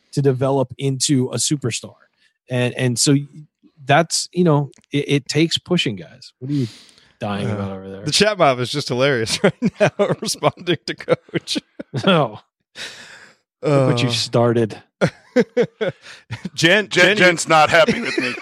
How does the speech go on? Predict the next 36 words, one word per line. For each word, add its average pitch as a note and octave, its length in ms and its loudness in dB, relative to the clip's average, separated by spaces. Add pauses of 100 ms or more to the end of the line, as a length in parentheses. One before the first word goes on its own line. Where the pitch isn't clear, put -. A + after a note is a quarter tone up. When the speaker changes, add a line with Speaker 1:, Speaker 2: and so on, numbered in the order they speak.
(140)
Speaker 2:
<laughs> - 220 -12
Jen, C#4 360 -8 (440)
Jen's G#3+ 280 0
comment D#3+ 360 -2
is C#3+ 100 -10
great. D3+ 300 2 (380)
"Hush, F3+ 240 2
Coach. C#3+ 300 -2
I C#3+ 60 4
don't D3+ 140 0
need D3+ 100 -4
my C#3 160 -2
hubby B2+ 260 -2
hearing C3+ 260 -6
this A#2 160 -10
now B2 180 -4
that C3 100 -10
our D3+ 80 -8
kids D#3 360 -4
are F3+ 60 2
out D3 100 0
of C3+ 60 -6
the B2+ 80 -2
house." C3+ 380 -4 (360)
<laughs> - 360 -20
Speaker 3:
Jen, E3+ 260 4
you D3 100 -2
need C#3 220 0
good F3 240 2
shoes F#3+ 760 -4 (680)
and D3+ 180 -4
a C3 60 0
list C#3+ 340 -2
of E3+ 160 -4
jobs. B2+ 720 2
Speaker 2:
<sighs> - 60 -20